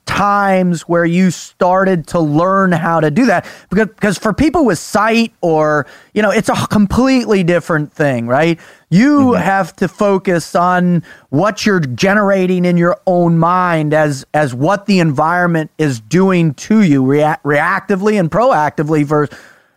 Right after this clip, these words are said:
Speaker 1: you know, versus what we see coming. When were the earliest times you started to learn and understand that control and focus?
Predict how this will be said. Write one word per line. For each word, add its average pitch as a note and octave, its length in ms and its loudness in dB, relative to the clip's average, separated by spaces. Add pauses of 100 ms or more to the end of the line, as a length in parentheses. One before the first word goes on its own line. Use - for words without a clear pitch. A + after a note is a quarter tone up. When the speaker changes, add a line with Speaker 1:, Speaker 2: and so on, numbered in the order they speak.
(160)
Speaker 1:
you F#3+ 80 2
know, D3+ 140 2
versus D#3 320 -2
what E3 220 -2
we F#3+ 160 4
see G3+ 500 0
coming. E3+ 480 -2 (260)
When B3+ 200 2
were D4+ 100 2
the C4 220 0
earliest A#3 520 2
times F#3 520 -2
you E3 80 0
started E3+ 460 0
to D3+ 60 2
learn F3+ 400 0
and D3+ 200 -4 (120)
understand F3 840 0
that D3+ 380 -2
control E3+ 720 -2
and C3+ 200 -2
focus? C3+ 640 -4